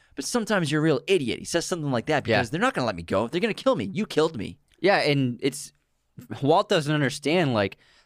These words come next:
Speaker 2: he has no control of the situation anymore, and Jack and, and his crew, they're in the power now, and eventually, you know, watching Hank die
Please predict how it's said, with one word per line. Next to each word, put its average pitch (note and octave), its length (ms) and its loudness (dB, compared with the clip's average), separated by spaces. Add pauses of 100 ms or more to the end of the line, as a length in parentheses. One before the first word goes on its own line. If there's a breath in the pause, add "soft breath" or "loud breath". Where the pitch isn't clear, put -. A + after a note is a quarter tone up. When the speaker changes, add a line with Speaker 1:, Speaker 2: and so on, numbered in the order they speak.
Speaker 2:
he D3+ 180 2
has C3+ 120 0
no C3+ 160 2
control C3+ 420 2
of A#2 60 -2
the G#2 40 -4
situation A2+ 540 -2
anymore, F2+ 500 -2
and G2 320 0
Jack A#2 420 0
and, G#2 340 -2
and G#2+ 160 0
his F#2+ 160 -2
crew, A#2+ 480 0 (140)
they're B2 260 2
in G2+ 80 -2
the F#2+ 60 -2
power G2+ 360 0
now, F2 320 0 (360 soft breath)
and A2+ 120 0
eventually, G#2 840 -2 (360)
you A#2+ 100 -2
know, G#2+ 340 0
watching A#2 440 0
Hank G#2+ 300 -4
die G#2+ 480 0